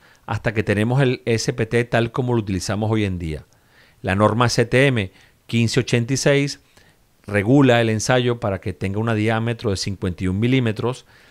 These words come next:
tenga, la masa de caída es de sesenta y tres coma cinco kilogramos y la altura de caída son de se-, setecientos sesenta milímetros. Fíjense ustedes lo lento que avanzamos en nuestra profesión. O sea, de un ensayo que se hacía en mil novecientos dos,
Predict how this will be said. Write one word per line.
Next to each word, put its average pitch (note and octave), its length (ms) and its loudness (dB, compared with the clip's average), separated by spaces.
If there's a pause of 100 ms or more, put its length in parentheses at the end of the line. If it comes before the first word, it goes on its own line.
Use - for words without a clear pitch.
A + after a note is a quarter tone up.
(180)
tenga, G2+ 300 -6
la F2+ 140 -2
masa G#2+ 340 0
de A#2 140 0
caída A#2+ 360 2
es F2+ 80 -4
de F#2+ 60 -6
sesenta F#2 300 -8
y - 20 -8
tres G#2+ 200 -6
coma A2 180 -8
cinco A2+ 320 -6
kilogramos C#3+ 640 -2 (320)
y A#2 120 -2
la A2 100 2
altura B2+ 560 2
de A#2+ 160 -2
caída C3 360 0
son B2 280 -6
de A#2+ 100 -4
se-, A#2 240 -6
setecientos G2+ 600 -6
sesenta G2 380 -6
milímetros. E2 540 -8 (440)
Fíjense C#3+ 280 2
ustedes D3 480 2 (220)
lo A2+ 140 4
lento C3+ 380 4
que D3+ 100 0
avanzamos C3+ 560 0
en A2+ 80 -2
nuestra F#2+ 280 -6
profesión. F2 560 -6 (480)
O G#2+ 120 -12
sea, F#2+ 200 -4
de G#2 380 -4
un A#2 120 -2
ensayo C3+ 640 2 (300)
que G#2+ 140 -6
se - 120 -6
hacía A#2+ 260 -2
en A#2+ 120 -2
mil D#3 200 2
novecientos B2+ 600 0
dos, D3 320 -4